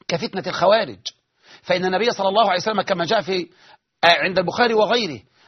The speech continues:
أنه سيخرج في هذه الأمة أقوام يقرؤون القرآن،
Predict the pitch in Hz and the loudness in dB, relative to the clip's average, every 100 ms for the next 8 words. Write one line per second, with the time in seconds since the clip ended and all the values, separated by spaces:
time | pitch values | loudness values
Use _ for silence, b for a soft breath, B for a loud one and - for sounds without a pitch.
0 | - 170 233 208 208 247 - 208 180 185 | -4 0 0 0 2 0 0 -4 -4 0
1 | 202 208 233 214 254 233 - 208 - 214 | 2 2 2 -4 -4 -4 -2 -4 2 2
2 | 247 190 127 - b b 170 269 - 247 | 2 -2 -8 -12 b b 6 6 6 2
3 | 254 254 277 285 233 269 262 - 254 240 | 2 2 0 0 2 0 0 -2 0 0
4 | 226 214 226 220 220 226 202 | 2 4 4 4 4 2 -2